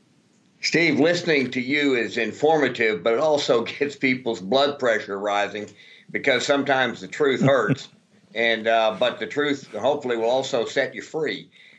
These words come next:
Speaker 1: You know, Steve, last week I took a week off. I'm, I'm seventy-five years old. I took a week off last week, and my wife went out, and we, uh, we played a lot of golf, and we walked. Essentially, we walked five rounds of golf on a very hilly golf course.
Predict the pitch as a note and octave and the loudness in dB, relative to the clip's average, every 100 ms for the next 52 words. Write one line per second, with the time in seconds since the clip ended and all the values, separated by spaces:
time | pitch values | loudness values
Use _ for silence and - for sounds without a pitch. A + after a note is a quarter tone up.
0 | - A#2+ C3+ B2 - - F3 C3+ D#3 C#3 | -14 -2 0 0 -4 -6 -2 0 0 0
1 | - D#3 C3+ B2+ A#2+ A2+ D3+ C3+ A#2+ G#2+ | -2 -4 -2 0 -2 0 0 0 0 -2
2 | A2 C3+ B2 B2 G#2 F#2+ G2 G2 - G#2 | -2 -4 -2 0 0 0 -4 -4 -10 -10
3 | G2+ - D3+ C#3+ B2+ B2+ B2 A2+ A2+ G2+ | -8 -2 0 0 0 2 2 2 -2 0
4 | A2+ G2 D#2+ F2+ _ _ _ _ - - | 2 2 -2 -8 _ _ _ _ -16 -6
5 | D#3 B2+ C3 D3+ C#3+ C3 B2+ A#2+ A2 A2+ | -4 0 2 2 4 2 4 2 2 0
6 | A#2+ A#2+ G#2+ G#2 G#2 C3 C#3 A2 A2 G#2+ | -4 -2 -2 0 2 4 2 0 0 2
7 | A2 G#2 G#2+ G#2 G#2 G#2+ G#2+ G#2 G2+ F#2+ | 4 2 -2 -6 -4 -4 0 2 2 0
8 | G#2+ - C3+ C3 B2 G2+ G#2 B2 D3 B2+ | -4 0 2 2 0 0 2 4 4 4
9 | A#2+ A2 A2 - - _ _ _ _ A2+ | 4 4 2 -2 -16 _ _ _ _ 0
10 | A2 A2+ G#2 C3 D3 A#2 A2+ - - - | 2 0 2 4 6 4 2 -4 -20 -14
11 | - D#3 D3 B2+ A#2 A2+ G#2+ B2+ C3 A#2 | -4 -2 -2 -2 0 0 2 2 4 2
12 | - B2 C3 B2+ B2 A#2+ G#2 F#2 A#2+ A#2 | 0 2 4 4 2 0 -2 0 2 4
13 | G#2 A2 G2+ F#2+ A#2+ B2 A2 A#2+ G#2 G#2+ | 2 0 -4 0 2 2 0 0 2 2
14 | G#2+ - F#2+ E2 - | 0 -2 -4 -4 -6